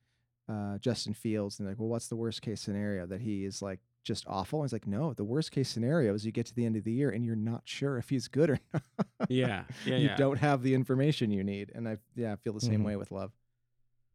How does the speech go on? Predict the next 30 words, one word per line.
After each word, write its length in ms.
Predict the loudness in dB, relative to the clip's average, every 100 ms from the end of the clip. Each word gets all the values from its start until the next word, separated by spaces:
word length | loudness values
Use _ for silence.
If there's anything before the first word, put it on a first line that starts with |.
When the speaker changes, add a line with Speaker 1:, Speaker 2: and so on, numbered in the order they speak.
| _ _ _
Speaker 2:
So 60 | 4
I 20 |
don't 80 | 6
wanna 120 | 6
Speaker 1:
But 40 | 6
I 40 | 4
Speaker 2:
say 80 |
no 280 | 2 2 0
pain 320 | 2 4 4 2
is 140 | 0
just, 240 | -2 0
like, 260 | 0 0 -6 _ -6
coming 280 | -2 0 0
out 120 | -2
of 80 | -2
the 40 |
year 140 | -2 -2
knowing 300 | -4 -4 -6
what 140 | -6
he 100 | -6
is, 220 | -6 -8 -10
because 260 | -12 -10
it 60 | -10
would 120 | -8
be 100 | -8
painful 420 | -6 -8 -8 -10
if 120 | -12 -12
he's 160 | -12
not 180 | -12 -10
good. 260 | -8 -8